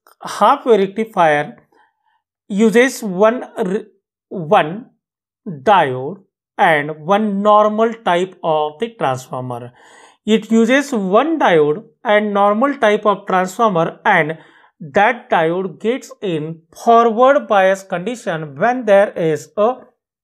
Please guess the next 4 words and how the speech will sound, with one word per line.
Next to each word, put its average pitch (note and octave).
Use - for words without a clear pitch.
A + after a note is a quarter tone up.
positive G#3+
off G3
cycle, F3+
and F#3